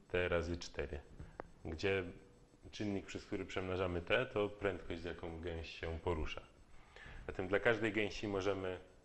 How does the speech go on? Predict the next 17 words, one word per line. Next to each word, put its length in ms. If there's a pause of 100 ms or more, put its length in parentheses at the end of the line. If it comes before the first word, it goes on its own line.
(800)
wyznaczyć 640 (420)
ten 220
czas. 480 (1120)
Mm, 600 (1500)
załóżmy, 460
że 200 (240)
t 140
jest 280
równe 320
trzy 300
w 40
naszym 300
przypadku, 520
żebyśmy 300
mogli 180
to 140
zasymulować. 760